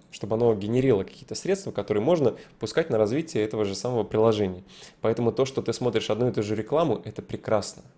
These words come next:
Прекрасно, потому что за каждый просмотр мы получаем там десять копеек или двадцать копеек, не знаю, сколько там от видео Now щас по этой рекламной кампании. Более того, мы побуждаем тебя,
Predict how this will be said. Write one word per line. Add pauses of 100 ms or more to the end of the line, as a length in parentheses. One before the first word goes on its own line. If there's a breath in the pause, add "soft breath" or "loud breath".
(680 loud breath)
Прекрасно,
потому
что
за
каждый
просмотр
мы
получаем
там (160)
десять
копеек
или
двадцать
копеек,
не
знаю,
сколько
там
от
видео
Now
щас
по
этой
рекламной
кампании. (340 loud breath)
Более
того, (240 loud breath)
мы
побуждаем
тебя,